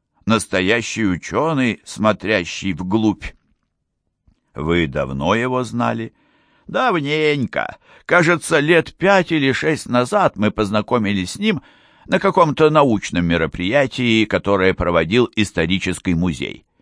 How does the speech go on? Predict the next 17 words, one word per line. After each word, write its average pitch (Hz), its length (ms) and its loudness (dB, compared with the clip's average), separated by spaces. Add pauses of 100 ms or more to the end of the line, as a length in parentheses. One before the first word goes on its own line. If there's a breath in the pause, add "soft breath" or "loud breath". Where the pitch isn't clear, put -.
(440 soft breath)
Потом 202 380 4
еще 185 280 0
несколько 160 520 0
раз 139 240 2
встречались. 127 800 -4 (480)
Он 240 200 4
ведь 151 200 2
историком 87 760 0
был. 65 260 -8 (540)
Увлекся 208 720 4
моей 95 320 0
родословной. 90 840 -2 (720)
Борисовский 101 800 2
ведь 90 220 -2
очень 147 460 -2
интересовался 107 840 0
всякими 92 560 0